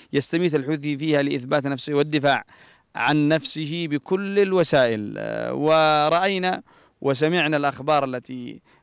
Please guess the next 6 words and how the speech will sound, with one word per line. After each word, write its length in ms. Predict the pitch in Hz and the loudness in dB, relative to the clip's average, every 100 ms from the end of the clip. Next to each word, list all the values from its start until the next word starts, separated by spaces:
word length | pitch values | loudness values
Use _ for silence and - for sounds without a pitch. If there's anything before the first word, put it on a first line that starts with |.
| - | -14
آه، 560 | 127 120 123 120 123 | -12 -10 -8 -6 -6
دعا 320 | 127 151 139 151 | 0 2 4 2
مشرفي 560 | 143 147 139 151 143 | 0 -2 -4 -2 0
الحوثي 600 | 131 123 143 131 131 127 | 0 -2 -2 -2 -2 -2
وقادة 1200 | 123 127 127 123 123 120 120 120 117 - 147 139 135 | 0 2 2 2 0 -4 -4 -6 -4 0 0 0 -4
ميليشياته 680 | 135 131 131 139 131 139 | -4 -4 0 0 0 -6